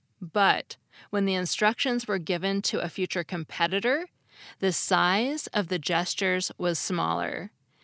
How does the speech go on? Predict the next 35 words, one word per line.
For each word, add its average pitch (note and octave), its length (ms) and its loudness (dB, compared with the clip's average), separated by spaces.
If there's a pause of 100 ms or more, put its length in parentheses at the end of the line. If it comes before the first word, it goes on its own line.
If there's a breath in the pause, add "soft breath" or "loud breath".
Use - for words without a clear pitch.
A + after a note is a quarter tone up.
(140 soft breath)
It G3+ 140 0
doesn't A#3+ 340 4
pay G3 360 6
to F3 140 2
help F3+ 200 2
the F#3 120 0
opposition. F3 800 0 (720 loud breath)
Gestures E4+ 540 0
are C4+ 140 0
part F#3 340 2
of F#3+ 100 0
our F3+ 140 4
linguistic F3 600 0
communication F3+ 880 -2
because G#3 280 -6
they're G#3+ 160 -2
closely D4+ 560 -4
tied E3 440 2 (100)
to - 120 -4
language E3 400 0
in D#3+ 80 -2
the D#3+ 80 -2
human D#3+ 300 -2
brain. E3 540 2 (920 loud breath)
Imagine D4+ 560 4
you're A#3 140 4
in F#3+ 140 4
a F#3+ 60 2
cafe D#3+ 680 -2 (120)
and G#3 120 4
you A3 80 4
say B3+ 180 2
to A#3+ 100 4
the G#3 100 4
waiter, F#3 440 2